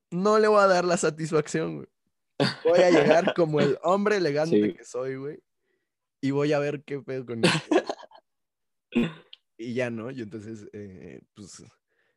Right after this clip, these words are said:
Speaker 1: llego, güey, me lo encuentro ahí solo afuera del baño, güey, esperando a, a, a, pues, a, a sus amigas, güey. <laughs> Y entonces em-, le digo como, "Güey, ¿podemos hablar, güey?".
Speaker 2: <laughs>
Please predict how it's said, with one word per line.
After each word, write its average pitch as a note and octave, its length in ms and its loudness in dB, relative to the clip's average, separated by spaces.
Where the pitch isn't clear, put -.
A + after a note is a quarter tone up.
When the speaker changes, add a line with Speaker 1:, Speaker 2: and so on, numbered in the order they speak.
Speaker 1:
llego, B2+ 360 -4
güey, B2 180 -4
me B2 140 -8
lo G#2 80 -10
encuentro A2+ 340 -10
ahí A2+ 120 -8
solo A2+ 340 -10
afuera A2 300 -14
del G#2+ 160 -12
baño, G#2+ 300 -14
güey, G#2+ 140 -14
esperando G2 600 -16
a, F2 340 -20
a, - 280 -20
a, - 40 -20
pues, - 180 -20
a, D#2+ 200 -16
a - 180 -20
sus G2 160 -18
amigas, A2 420 -8
güey. G#2+ 240 -14
<laughs> A3 320 -4
Y D3+ 140 0
entonces A#2 320 -4
em-, G#2 180 -8
le G#2+ 160 -10
digo A2 140 -12
como, A2+ 200 -12
"Güey, A#2+ 180 -6
¿podemos C#3 360 -10
hablar, G#2+ 260 -10
güey?". A#2 160 -14
Speaker 2:
<laughs> - 680 -6